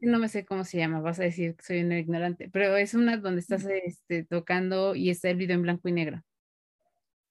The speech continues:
Speaker 2: Ah,
Speaker 1: Esa,
Speaker 2: ya, ya.
Speaker 1: esa me encanta, esa. Entonces, sí tengo mi favorita de las que, este,
Speaker 2: Sí, sí.
Speaker 1: ha-,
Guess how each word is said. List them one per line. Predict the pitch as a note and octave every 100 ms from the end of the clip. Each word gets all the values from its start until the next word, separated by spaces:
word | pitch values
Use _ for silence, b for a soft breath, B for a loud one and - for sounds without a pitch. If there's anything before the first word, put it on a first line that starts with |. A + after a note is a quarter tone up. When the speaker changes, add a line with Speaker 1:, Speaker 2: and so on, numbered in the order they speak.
| G#3
Speaker 2:
Ah, | G#3+ G#3+
Speaker 1:
Esa, |
Speaker 2:
ya, | F3 F#3
ya. | E3+ F3 C4+ - _ _ _
Speaker 1:
esa | G#3+ A#3+
me | A3
encanta, | G3 G3 G3 F3 D#3
esa. | F#3 F#3+ - E3 b b b b
Entonces, | - G3+ G#3 G#3 G#3+ -
sí | G#3+
tengo | G3+ G3+ G3
mi | F#3+
favorita | F#3 E3 E3+ F3 F3
de | F3+ E3
las | E3 E3+
que, | - - F#3+ - _ _ _ -
este, | E3+ - F3 E3+ E3 D#3+
Speaker 2:
Sí, | E3 D#3+
sí. | -
Speaker 1:
ha-, | F3+